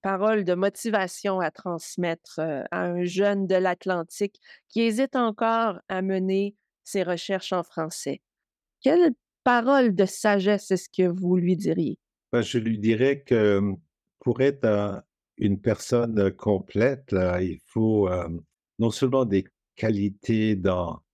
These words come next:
Speaker 2: c'est spécifique dans, dans sa discipline, mais il faut avoir des, des qualités générales et,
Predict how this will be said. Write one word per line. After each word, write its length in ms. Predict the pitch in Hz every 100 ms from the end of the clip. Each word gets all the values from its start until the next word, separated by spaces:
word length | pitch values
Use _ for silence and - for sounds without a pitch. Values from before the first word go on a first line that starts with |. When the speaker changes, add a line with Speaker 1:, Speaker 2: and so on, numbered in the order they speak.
| _ _
Speaker 2:
c'est 380 | - - 107 95
spécifique 720 | - - 104 - - 120 120
dans, 200 | 107 104
dans 220 | 82 107 98
sa 320 | - 98 98 92
discipline, 600 | 104 - 120 - 135 123 110
mais 300 | 98 92 -
il 220 | _ _
faut 100 | -
avoir 240 | 113 117 110
des, 360 | 104 101 92 _ _ _ -
des 100 | 101
qualités 720 | - 107 104 - 120 107 95 -
générales 920 | 90 98 104 104 92 104 113 127 107
et, 320 | 90 87 80